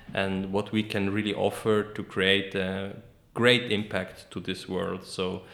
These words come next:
it has been quite a journey, and now we are very happy to, to have this beautiful webpage. Go and check it out. And, um, for me, what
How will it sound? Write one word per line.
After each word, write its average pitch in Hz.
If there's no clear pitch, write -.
it -
has 104
been 107
quite 110
a 107
journey, 123
and 98
now 98
we 98
are 95
very 101
happy 101
to, 92
to 98
have 98
this 95
beautiful 101
webpage. 113
Go 101
and 95
check -
it 95
out. 113
And, 95
um, 90
for -
me, 131
what 104